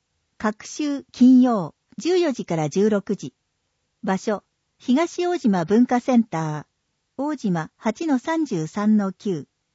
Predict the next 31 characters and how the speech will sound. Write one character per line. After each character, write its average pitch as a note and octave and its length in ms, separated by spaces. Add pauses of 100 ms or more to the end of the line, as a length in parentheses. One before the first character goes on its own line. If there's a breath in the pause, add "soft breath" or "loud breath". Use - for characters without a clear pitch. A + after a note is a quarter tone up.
(460)
費 D4 180
用、 E3 280 (440)
半 E4+ 280
期 - 260 (220)
七 A#3 260
千 D4 320
二 F3 100
百 A#3+ 360
円。 D#3+ 240 (380)
十 G3 160 (160)
講 C4+ 240
座。 - 220 (840)
内 A3 260
容、 G3 300 (560)
大 C#4+ 180
声 D#4+ 280
で E3 200 (180)
童 B3+ 200
謡 D4 240
唱 C#4+ 220
歌 F#3 300
ほ - 160
か - 360
世 E4+ 160
界 D4 240
の E3+ 140
名 G3+ 240
曲 A3+ 360
を F#3+ 80
歌 F3 280
い、 E3 120